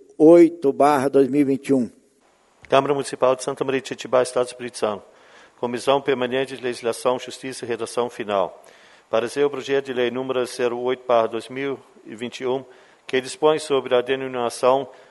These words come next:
Speaker 2: da Ladeira Família Alves, situada em São Luís, neste município, de autoria do presidente Elmar Francisco Tom. Justificativa e conclusão. O projeto de lei vem a esta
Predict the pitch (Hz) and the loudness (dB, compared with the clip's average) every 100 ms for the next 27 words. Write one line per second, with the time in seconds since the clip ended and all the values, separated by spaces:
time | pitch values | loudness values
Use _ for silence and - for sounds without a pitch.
0 | _ 117 117 117 127 143 139 - 117 120 | _ 2 4 4 2 -2 -2 -4 -4 -4
1 | 135 139 139 131 - - _ _ _ _ | -6 -2 -2 -4 -12 -20 _ _ _ _
2 | _ _ - 123 139 135 135 - - - | _ _ 4 6 6 0 -8 -10 -18 -20
3 | _ - - - 123 131 131 147 123 - | _ -12 -10 0 4 4 4 -4 -8 -4
4 | 143 143 139 123 131 - 135 135 - 127 | -4 -2 -2 -4 -4 -8 -6 -6 -6 -10
5 | 127 113 - 127 139 - _ _ _ 123 | -10 -10 -10 -8 -10 -14 _ _ _ 2
6 | 123 123 123 131 131 131 123 113 110 127 | 2 2 -2 -2 -4 -8 -10 -10 -4 -4
7 | 127 120 120 127 131 120 135 - 131 117 | -2 -2 0 0 -2 -12 -14 -16 -4 2
8 | 107 87 - - _ - - - 151 143 | 2 0 -10 -20 _ -20 -20 -8 -6 -6
9 | 147 135 135 - 151 147 - 143 127 - | -8 -2 -2 0 -6 -4 -6 -8 -10 -2
10 | 117 98 - - _ _ _ - 104 123 | 0 0 -6 -20 _ _ _ -10 -8 -2
11 | 139 151 143 135 151 151 135 127 143 151 | 2 2 2 2 4 4 0 0 0 0
12 | 131 127 123 139 151 - | 2 4 4 0 -2 -4